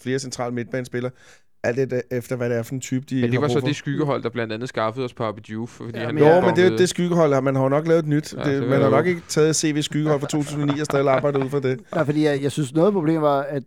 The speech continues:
Speaker 3: at det virkede lidt som, at vi, vi egentlig ikke var særlig gode til at handle ind, når vi solgte nogen i en periode,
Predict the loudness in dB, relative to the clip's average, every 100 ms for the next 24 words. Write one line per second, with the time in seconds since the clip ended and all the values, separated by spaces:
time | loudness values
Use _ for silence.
0 | _ -10 -4 -2 0 0 0 0 0 -2
1 | -4 -2 -2 -4 -12 _ -20 -12 -10 -8
2 | -8 -4 -4 -4 -2 -2 -2 -2 -4 -2
3 | -4 -2 -4 -4 -6 -4 0 0 0 -2
4 | -2 -2 -2 -2 -2 -2 -2